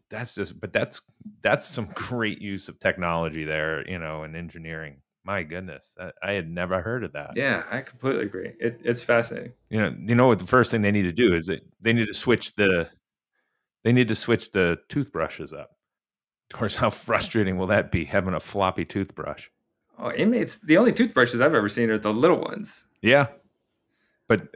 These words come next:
Speaker 1: you know.
Speaker 2: Have you ever seen an inmate with a full toothbrush?
Speaker 1: Oh,
Speaker 2: I
Speaker 1: yeah.
Speaker 2: only see the, the tiny, uh, two-inch toothbrush.
Speaker 1: No, I, I've seen 'em with the long, you know, not,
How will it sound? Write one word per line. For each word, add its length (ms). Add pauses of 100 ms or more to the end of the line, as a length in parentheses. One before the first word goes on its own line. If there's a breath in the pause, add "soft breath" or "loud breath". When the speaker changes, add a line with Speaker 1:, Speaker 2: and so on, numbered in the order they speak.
(140)
Speaker 1:
you 140
know. 180 (160)
Speaker 2:
Have 160
you 180
ever 180
seen 200
an 80
inmate 260
with 120
a 40
full 260
toothbrush? 440
Speaker 1:
Oh, 40
Speaker 2:
I 40
Speaker 1:
yeah. 40
Speaker 2:
only 160
see 180
the, 240
the 100
tiny, 720 (140)
uh, 200
two-inch 500
toothbrush. 680
Speaker 1:
No, 440
I, 140 (140)
I've 200
seen 240
'em 80
with 140
the 100
long, 340
you 120
know, 300
not, 300